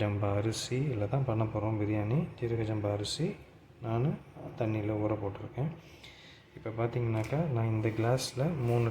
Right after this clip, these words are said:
டம்ளர் அரிசி எடுத்திருக்கேன். ஒரு டம்ளர் அரிசிக்கு ஒன்றரை கிளாஸ் தண்ணி நம்ம ஊத்த போறோம். இப்போ அடுத்து நான் என்ன பண்றதுன்னு நான் உங்களுக்கு சொல்றேன். இப்போ பாருங்க, பச்சை மிளகாவை நீட்டு வாக்குல அப்படியே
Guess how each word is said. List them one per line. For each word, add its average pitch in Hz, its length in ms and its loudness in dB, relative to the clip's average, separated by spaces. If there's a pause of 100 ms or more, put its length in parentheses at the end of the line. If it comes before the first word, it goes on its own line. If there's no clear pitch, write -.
டம்ளர் 113 320 2
அரிசி 113 260 -2
எடுத்திருக்கேன். 110 500 0 (840)
ஒரு 117 160 -2
டம்ளர் 117 300 2
அரிசிக்கு 120 380 -2 (100)
ஒன்றரை 110 240 4
கிளாஸ் 107 260 2
தண்ணி 107 200 0 (100)
நம்ம 110 240 2 (720)
ஊத்த 107 240 0
போறோம். 104 300 6 (1120)
இப்போ - 120 -8 (100)
அடுத்து 110 280 0
நான் 110 120 4
என்ன 110 120 4 (100)
பண்றதுன்னு 104 440 2
நான் 104 120 4
உங்களுக்கு 98 280 0
சொல்றேன். 101 340 2 (2250)
இப்போ 127 220 0
பாருங்க, 127 320 6 (520)
பச்சை 139 260 4
மிளகாவை 120 440 6 (120)
நீட்டு 120 280 0
வாக்குல 120 320 2
அப்படியே 117 200 2